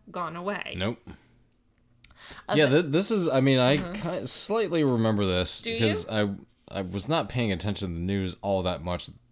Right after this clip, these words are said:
Speaker 2: at that time I was eighteen.
Speaker 1: This would have been, like, you just graduated
Speaker 2: Yes.
Speaker 1: from high school.
Speaker 2: But I do remember, like,
Speaker 1: I was ten.
Speaker 2: this is when North Korea came into the news.
Speaker 1: Mm.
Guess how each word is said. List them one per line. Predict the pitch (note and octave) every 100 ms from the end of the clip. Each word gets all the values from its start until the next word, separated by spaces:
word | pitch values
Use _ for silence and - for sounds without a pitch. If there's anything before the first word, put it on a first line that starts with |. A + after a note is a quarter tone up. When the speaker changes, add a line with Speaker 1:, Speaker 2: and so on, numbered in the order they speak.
| - - - - - -
Speaker 2:
at | F2+
that | - -
time | - F2 F2
I | D#2+
was | E2
eighteen. | -
Speaker 1:
This | B3 C#4
would | D4+
have | G3
been, | C#4
like, | C4+ A3+
you | A3
just | F#3+ -
graduated | F#3 E3+ F3 D#3+ D#3 C3+
Speaker 2:
Yes. | F#2+ D#2 -
Speaker 1:
from |
high | A3+
school. | - - - - - _
Speaker 2:
But | - A#2
I | A2 A#2+
do | A2 C3+ D3+
remember, | C#3 C3+ B2+ A#2+ A#2 A2
like, | G2
Speaker 1:
I | G2
was | G2+ E2+
ten. | - F2+ B2+
Speaker 2:
this | - A#2 -
is | A2+
when | G2+ G#2+ G#2 G2
North | F#2+ G2 F#2+
Korea | - F#2+ F#2+ F#2 F2+ F2+ - - - - -
came | - A2+ A#2
into | A#2 A2+
the | G#2
news. | F#2+ F2+ E2+ E2 E2 - -
Speaker 1:
Mm. | F#3+ F#3 F3